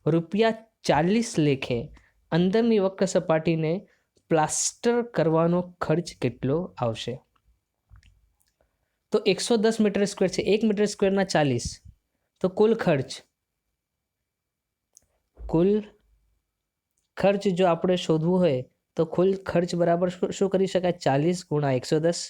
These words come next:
ક્લિયર? બે ઝીરો તો અહીંયા આવી જશે, ચુમ્માલીસ, અહીંયા એટલે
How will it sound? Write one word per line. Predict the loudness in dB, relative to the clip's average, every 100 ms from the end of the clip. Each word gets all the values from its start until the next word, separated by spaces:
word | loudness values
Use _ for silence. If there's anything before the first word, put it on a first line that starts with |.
| -16 _ _ _ _ _ _ _ _ _ _ _ _ -2
ક્લિયર? | 0 0 -2 _ _ _ _ _ _ _ _ _ -6
બે | 0 2
ઝીરો | 4 2
તો | 2 0
અહીંયા | 2 2
આવી | 0
જશે, | -2 -2 0
ચુમ્માલીસ, | 0 2 0 0 -4 -8 -8
અહીંયા | -6 -4 -4
એટલે | -4 -2